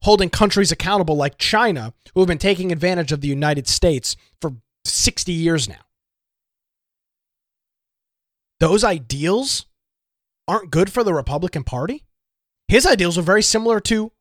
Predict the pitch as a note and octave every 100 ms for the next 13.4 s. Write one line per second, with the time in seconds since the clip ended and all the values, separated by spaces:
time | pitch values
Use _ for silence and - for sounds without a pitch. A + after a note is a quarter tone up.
0 | - C#3+ A3 G#3+ B3+ E4+ - - - _
1 | _ _ _ _ - G#3 B3 C4 - C#4
2 | C#4 F3 - - - G3+ G3 B3+ F#3 C4
3 | G3+ F#3+ F3+ E3 C3+ _ _ _ _ F#3
4 | G3 G3 F3 A#3 B3 E3 D#3 F#3 F3+ E3
5 | D4 - - _ _ _ _ _ _ _
6 | _ _ _ _ _ _ _ _ - C#4+
7 | F#4 A3+ F#3+ A3 E4+ - C#3+ - D#3+ D3
8 | F#3 E3 - G3+ F3 D3 B3+ - - -
9 | - - _ _ _ _ _ _ _ _
10 | _ _ _ _ _ _ _ _ _ _
11 | _ _ _ _ _ _ _ _ _ _
12 | _ _ _ _ _ _ _ _ _ F3+
13 | D#3+ - F#3